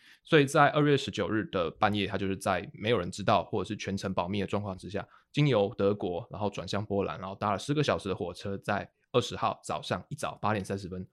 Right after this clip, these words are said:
无预警的进入基辅。那在这段时间进入乌克兰之后，呃，美国的国家安全顾问，那苏利文他其实事后有跟大家说，就是，呃，在拜登总统的车队进入基辅之后，那其实美国方面也有事先跟俄罗斯知会，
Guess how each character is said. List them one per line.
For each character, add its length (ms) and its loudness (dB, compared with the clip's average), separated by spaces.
无 140 -4
预 100 -2
警 200 -8
的 80 -8
进 160 -4
入 160 -2
基 220 -10
辅。 180 -18
那 120 4
在 100 4
这 60 6
段 160 8
时 120 2
间 140 4
进 160 4
入 100 6
乌 160 -2
克 140 2
兰 140 2
之 120 -6
后， 360 -2
呃， 120 2
美 120 2
国 160 2
的 300 4
国 120 2
家 100 6
安 80 4
全 180 2
顾 180 0
问， 140 4
那 160 -4
苏 160 0
利 100 4
文 160 2
他 140 0
其 100 -6
实 80 -6
事 180 -4
后 140 4
有 60 -4
跟 160 -8
大 140 -6
家 80 -8
说， 180 -14
就 80 -14
是， 180 -8
呃， 220 0
在 440 4
拜 140 6
登 200 6
总 140 6
统 120 4
的 60 -2
车 140 2
队 140 4
进 160 0
入 100 2
基 200 -4
辅 180 -8
之 160 -10
后， 360 -6
那 180 0
其 120 -6
实 220 -8
美 100 -2
国 140 -2
方 120 2
面 120 2
也 60 2
有 120 -2
事 180 -4
先 180 0
跟 140 0
俄 100 -2
罗 120 -2
斯 120 -8
知 200 -8
会， 240 -4